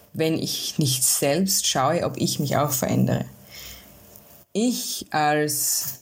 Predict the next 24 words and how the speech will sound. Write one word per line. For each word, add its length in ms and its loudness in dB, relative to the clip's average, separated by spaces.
nehmen 260 4
wir 60 2
her 160 2
als 160 0
Beispiel. 600 0
Genau 200 2
um 100 2
darum 260 0
geht 240 0
es. 380 0
Mit 180 0
Selbstreflexion 1000 0
kannst 460 0
du 340 2
selbst 1120 0
deine 260 2
Probleme 400 0
früh 180 2
genug 220 2
erkennen. 560 -2
Wo 300 0
hast 220 0
du 40 -2
Engpässe? 680 0